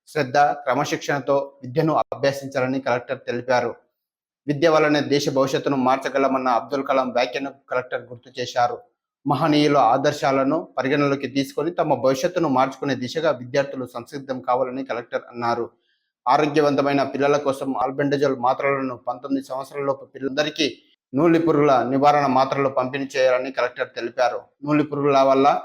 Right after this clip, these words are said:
పిల్లల్లో ఎదుగుదల లోపించడం, మందబుద్ధి, రక్తహీనత, చదువుపై ఏకాగ్రత కోల్పోవడం వంటి రుగ్మతలకు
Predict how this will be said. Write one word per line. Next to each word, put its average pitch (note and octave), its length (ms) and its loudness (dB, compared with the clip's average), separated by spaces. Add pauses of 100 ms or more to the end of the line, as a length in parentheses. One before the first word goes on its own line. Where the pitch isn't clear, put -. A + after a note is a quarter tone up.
(220)
పిల్లల్లో D#3+ 420 4
ఎదుగుదల C3+ 440 0
లోపించడం, C3 580 -4
మందబుద్ధి, C3+ 540 -6 (220)
రక్తహీనత, C3 760 -6
చదువుపై C#3+ 380 0
ఏకాగ్రత C3 560 -4 (260)
కోల్పోవడం C3+ 420 0
వంటి B2+ 220 -8
రుగ్మతలకు C3+ 760 -2